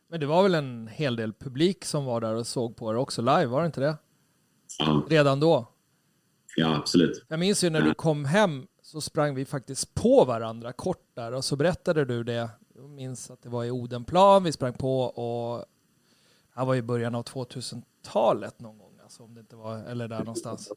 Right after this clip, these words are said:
Speaker 2: Tvåtusentvå.
Speaker 1: Så berättade du känslan och du jämförde det med att vara rockstar, minns jag.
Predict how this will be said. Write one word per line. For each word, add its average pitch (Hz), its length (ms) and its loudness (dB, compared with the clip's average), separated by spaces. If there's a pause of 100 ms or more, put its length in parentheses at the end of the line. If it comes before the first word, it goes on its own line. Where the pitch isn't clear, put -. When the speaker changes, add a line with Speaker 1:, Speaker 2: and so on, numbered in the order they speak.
(120)
Speaker 2:
Tvåtusentvå. 104 1200 6 (220)
Speaker 1:
Så - 120 -8
berättade 175 440 -2
du 131 60 -4
känslan 127 600 -4 (320)
och 139 180 -10
du 147 180 0
jämförde 160 400 2
det 147 60 4
med 123 120 -4
att 120 60 -4
vara 123 160 0
rockstar, 131 520 -2 (100)
minns 131 300 -8
jag. 127 80 -4